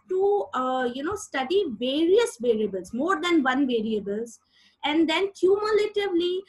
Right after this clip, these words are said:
we are understanding a concept, over there the term construct is used.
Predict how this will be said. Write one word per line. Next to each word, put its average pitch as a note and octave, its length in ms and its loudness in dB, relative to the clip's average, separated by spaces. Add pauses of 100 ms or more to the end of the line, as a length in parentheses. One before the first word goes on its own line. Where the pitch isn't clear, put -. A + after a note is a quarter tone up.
(220)
we D4 140 -2
are D4+ 160 2
understanding D4+ 720 -2
a C4 80 -6
concept, A#3 480 -6 (400)
over E4 260 -2 (140)
there B3 340 0
the C#4+ 220 -4
term C4+ 280 0
construct C#4+ 720 -2
is F#3 300 -6
used. - 220 -20